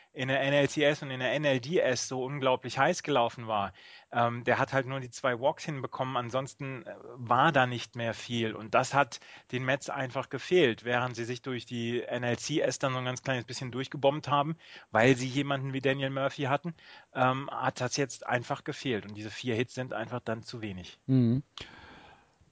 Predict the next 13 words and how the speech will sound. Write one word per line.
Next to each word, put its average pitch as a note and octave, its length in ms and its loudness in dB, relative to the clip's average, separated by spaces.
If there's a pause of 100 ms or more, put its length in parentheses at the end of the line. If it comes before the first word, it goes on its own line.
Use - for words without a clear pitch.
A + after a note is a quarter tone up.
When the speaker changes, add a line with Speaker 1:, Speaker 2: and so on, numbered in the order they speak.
(680)
Speaker 2:
Cespedes B2 600 4
hat A#2+ 80 0
auch C#3 160 0
gestunken, B2 580 0
ne? D3 180 4 (1800)
Speaker 1:
Cespedes, B2 600 -2
ja. A#2+ 260 4 (460)
Ja. A2 320 0
Speaker 2:
Eigentlich D#3+ 360 8
die D3+ 100 -4
gesamte D3+ 360 6
Serie C3 400 6
durch. A2 420 -2